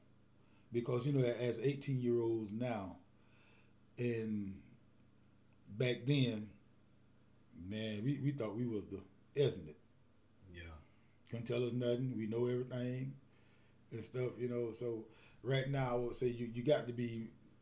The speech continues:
Speaker 1: in, in this generation and in, in, in this world now, you gotta be more humble and, and, and you gotta be more knowledgeable of what's
Speaker 2: Mm-hmm.
Speaker 1: going on around you now.
Speaker 2: That's real.
Speaker 1: You definitely have to have that knowledge.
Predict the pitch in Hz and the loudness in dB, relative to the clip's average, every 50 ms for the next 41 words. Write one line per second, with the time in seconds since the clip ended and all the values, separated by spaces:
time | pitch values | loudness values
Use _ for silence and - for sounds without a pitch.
0 | - - 117 131 131 - 123 127 139 135 127 127 127 131 127 123 127 123 123 123 | -6 -4 -4 -4 -2 -2 0 4 4 4 4 2 0 0 2 2 2 2 2 0
1 | - 123 120 113 104 101 113 110 - 110 110 107 92 104 113 120 123 110 107 120 | -2 -4 -4 -4 -4 -6 -10 -10 -10 -10 -10 -10 -8 -6 0 0 2 2 2 0
2 | 123 120 117 113 117 113 110 107 110 110 101 98 101 101 104 104 98 95 95 120 | 2 2 0 -2 -2 -4 -4 -4 -4 -4 -4 -6 -6 -6 -6 -6 -8 -8 -6 -4
3 | 120 113 107 104 107 101 - - - - - - - - - - 123 120 117 - | -4 -4 -4 -4 -6 -6 -8 -12 -20 -20 -20 -20 -20 -12 -6 -4 -4 -4 -4 -4
4 | 123 120 120 120 117 120 120 117 113 123 131 127 123 117 107 110 120 120 120 110 | -4 -4 -4 -4 -4 -4 -4 -2 0 0 0 2 2 -2 -2 -2 -4 -2 0 0
5 | 120 117 113 110 104 101 107 110 117 123 127 139 117 113 107 101 101 87 92 90 | 0 0 -2 -2 -4 -6 -6 -4 2 6 6 6 6 6 0 -2 -4 -6 -8 -10
6 | 82 - - - - - - - - - - - - - - - - - - - | -12 -14 -16 -20 -20 -20 -20 -20 -20 -20 -20 -20 -20 -20 -20 -20 -20 -20 -20 -20
7 | - - - - - - - - - 110 110 113 107 95 101 107 120 117 113 110 | -20 -20 -20 -20 -20 -20 -18 -12 -10 -6 -4 -4 -4 -4 -4 -4 -4 -4 -6 -6
8 | 110 113 113 110 107 101 95 95 - - - - - - - - 104 104 117 117 | -6 -6 -4 -4 -4 -4 -4 -8 -10 -16 -20 -20 -20 -20 -16 -14 -10 -8 -6 -6
9 | 113 113 107 101 101 98 95 - - - - - - - - 95 98 95 92 - | -6 -4 -4 -4 -4 -4 -6 -8 -10 -18 -20 -20 -20 -14 -10 -8 -8 -8 -10 -14
10 | - - - - - - - - - - - - - - - - - 87 85 82 | -18 -20 -20 -20 -20 -20 -20 -20 -20 -20 -20 -20 -20 -20 -20 -20 -20 -20 -20 -20
11 | - 90 87 85 82 80 78 - - - - - - - - - 110 110 107 107 | -18 -16 -14 -12 -12 -12 -12 -14 -16 -20 -20 -20 -20 -20 -18 -12 -8 -8 -4 4
12 | 120 147 143 147 139 117 104 113 110 - - 104 117 113 104 101 110 101 107 120 | 4 4 4 4 0 -2 -2 -4 -4 -6 -6 -6 -6 -6 -4 -4 -6 -6 -4 -2
13 | 131 123 117 104 104 98 - | -2 -2 -2 -2 -4 -6 -8